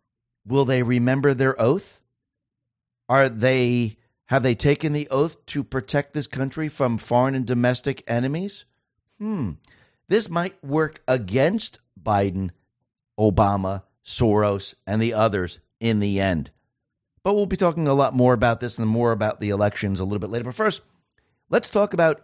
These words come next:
E. Jean Carroll, because Amuse put this out,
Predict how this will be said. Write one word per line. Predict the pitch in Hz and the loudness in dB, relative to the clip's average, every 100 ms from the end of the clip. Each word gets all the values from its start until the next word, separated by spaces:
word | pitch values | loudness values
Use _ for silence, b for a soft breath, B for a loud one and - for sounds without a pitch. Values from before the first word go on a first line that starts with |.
| - | -12
E. | 180 185 | -10 -10
Jean | 143 147 151 139 | -8 -4 -2 -4
Carroll, | - 139 135 | 0 2 2
because | 117 110 120 | 0 0 0
Amuse | 147 214 165 | 2 2 0
put | - - | -2 -4
this | 143 - | -2 2
out, | 117 117 | 4 2